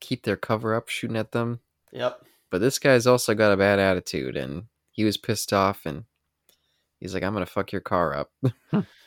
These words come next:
Speaker 2: Yeah, and he mistaken, like, them for running. I actually, yeah, I didn't realize, like, the, so both cars are bugged, they're wired. I thought they would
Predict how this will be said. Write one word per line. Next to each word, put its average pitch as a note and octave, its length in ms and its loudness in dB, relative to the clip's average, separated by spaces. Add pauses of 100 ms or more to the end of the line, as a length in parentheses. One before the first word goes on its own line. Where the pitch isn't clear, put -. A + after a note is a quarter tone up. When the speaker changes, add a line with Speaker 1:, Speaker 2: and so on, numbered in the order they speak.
Speaker 2:
Yeah, C#3+ 200 4
and C3+ 100 2
he C#3+ 60 0
mistaken, C3 760 -4
like, A#2 260 -4
them A#2 180 -8
for A2+ 120 -16
running. B2+ 260 -6
I A#2+ 140 0
actually, A#2+ 420 -4
yeah, B2 180 -4
I A#2 40 -6
didn't A#2 160 -8
realize, A#2 300 -4
like, A#2 160 -10
the, B2 200 -8
so B2+ 200 -6
both B2 400 -6 (240)
cars A#2 300 -6
are G2 60 -12
bugged, C#3+ 480 0
they're A2+ 140 -6
wired. A#2+ 580 -4 (280)
I A#2+ 160 0
thought B2 480 0 (200)
they A2+ 160 -8
would A2 640 -10